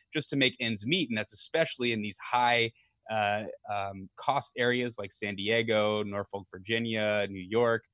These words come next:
uh, that kind of stuff. So, uh, there is a bill, uh, out, and it's actually been folded into the House version of the N D A A for this year. And what it would do is it would give, uh, some money, a basic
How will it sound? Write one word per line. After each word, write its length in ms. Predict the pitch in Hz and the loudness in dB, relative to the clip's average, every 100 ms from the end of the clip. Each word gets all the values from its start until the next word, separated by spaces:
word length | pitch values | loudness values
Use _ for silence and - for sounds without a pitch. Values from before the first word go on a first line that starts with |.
| _ _ - | _ _ -8
uh, 80 | 104 | -4
that 180 | 117 127 | 0 0
kind 160 | 113 98 | 0 -2
of 80 | |
stuff. 220 | 90 - 95 | -6 -12 -12
So, 340 | - - 151 - _ _ _ | 0 6 6 4 _ _ _
uh, 100 | 135 | 0
there 200 | 135 147 | 4 6
is 100 | 175 | 6
a 140 | 175 165 | 4 2
bill, 600 | 131 113 180 160 165 170 120 | 0 2 6 8 6 4 2
uh, 180 | 120 120 | 0 2
out, 260 | 139 123 139 - | 4 4 2 -4
and 140 | 127 | -4
it's 140 | 117 117 | -4 -2
actually 320 | 131 - 131 | -4 -2 -2
been 140 | 113 104 - | -2 -4 2
folded 380 | 147 147 120 - | 4 6 2 0
into 720 | 139 139 139 - 156 139 120 117 _ _ | 0 0 0 -2 2 4 2 0 _ _
the 540 | 113 117 113 110 110 - _ | -4 0 2 2 0 -4 _
House 380 | - 160 190 - | -2 2 2 2
version 400 | 110 107 101 104 | -2 -2 -2 -8
of 160 | 107 101 | -8 -8
the 140 | 104 107 | -8 -4
N 140 | 110 | -2
D 180 | 107 98 | -2 0
A 240 | 95 92 | 0 2
A 300 | 143 127 107 | 4 4 2
for 140 | 101 104 | -2 -8
this 260 | 101 92 | -8 -8
year. 300 | - 156 107 - _ _ | -2 2 2 -2 _ _
And 100 | - | -4
what 100 | 175 | 2
it 60 | 208 | 4
would 160 | 175 127 | 2 0
do 380 | 185 190 165 127 | 0 2 2 2
is 340 | 120 117 110 | 0 0 -2
it 120 | 131 123 | -2 -2
would 240 | 120 113 | -4 -2
give, 380 | 147 147 143 139 - _ - - | 2 4 2 -2 -14 _ -6 2
uh, 240 | 110 110 | 4 4
some 400 | - - 123 117 | 0 0 0 2
money, 380 | 123 139 120 113 | 2 2 2 2
a 100 | 123 | 0
basic 400 | 110 123 - 120 | 0 -2 -2 -6